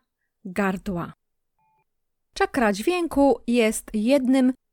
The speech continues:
z wyższych ośrodków energii i odpowiada za kreatywność, komunikację,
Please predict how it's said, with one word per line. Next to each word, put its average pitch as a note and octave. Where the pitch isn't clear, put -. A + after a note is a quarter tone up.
z G3
wyższych A#3+
ośrodków G#3+
energii A3
i A3
odpowiada A3
za G3
kreatywność, G#3+
komunikację, A3